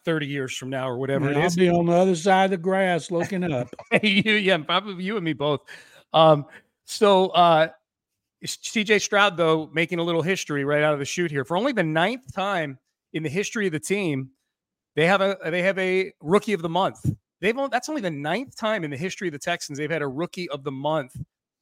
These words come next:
Speaker 1: in, for their franchise, and only the third time since two thousand nine when Brian Cushing won it twice.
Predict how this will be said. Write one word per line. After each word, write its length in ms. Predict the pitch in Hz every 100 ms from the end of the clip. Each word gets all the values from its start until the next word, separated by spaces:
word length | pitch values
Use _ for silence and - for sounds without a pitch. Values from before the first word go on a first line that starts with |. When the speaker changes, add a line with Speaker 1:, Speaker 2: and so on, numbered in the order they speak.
| _ _
Speaker 1:
in, 180 | - 156
for 160 | 156 170
their 140 | 156
franchise, 720 | - 160 170 - 139 139 139
and 160 | - 151
only 180 | 202 220
the 100 | 160
third 380 | - 196 226 190
time 260 | 180 156
since 460 | 147 - 160 151 -
two 220 | - 196
thousand 420 | 196 180 151 135
nine 320 | 143 170 160
when 80 | 135
Brian 300 | 127 156 151
Cushing 400 | - 175 - 143
won 180 | 143 143
it 140 | 131
twice. 540 | - 175 175 131 -